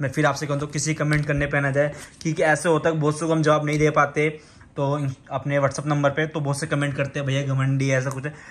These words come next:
ऐसा कुछ नहीं है भैया, देखो लॉकडाउन चला, लॉकडाउन में सबको दिक्कत हो रही है। अभी कस्टमर ने हमारे उल्टा जवाब दे रखा है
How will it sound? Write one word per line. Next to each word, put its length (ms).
ऐसा 240
कुछ 260
नहीं 80
है 60
भैया, 180
देखो 220
लॉकडाउन 480
चला, 220
लॉकडाउन 240
में 60
सबको 280
दिक्कत 360
हो 80
रही 120
है। 200
अभी 140
कस्टमर 380
ने 80
हमारे 260
उल्टा 280
जवाब 220
दे 100
रखा 220
है 140